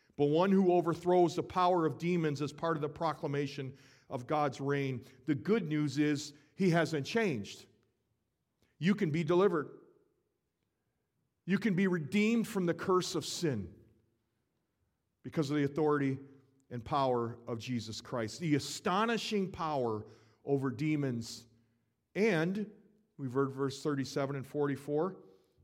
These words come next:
over sickness. Follow along. Reports about him were going to every place in the surrounding region, uh, which I would get because,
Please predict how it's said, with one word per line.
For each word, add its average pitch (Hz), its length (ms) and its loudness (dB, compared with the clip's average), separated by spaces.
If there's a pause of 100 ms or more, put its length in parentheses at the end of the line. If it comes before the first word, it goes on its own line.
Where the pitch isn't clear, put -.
(200)
over 123 200 0
sickness. - 640 -8 (1000)
Follow 143 280 2
along. 180 320 2
Reports 175 760 4
about 180 320 2
him 202 160 2
were 190 100 2
going 190 280 2
to 180 60 4
every 202 200 0
place 208 440 2
in 196 60 -2
the 180 80 -4
surrounding 196 480 0
region, 185 460 0 (600)
uh, 123 100 -8 (120)
which 147 480 -4 (460)
I 117 100 -4
would 123 200 -4
get 147 300 0
because, 160 400 0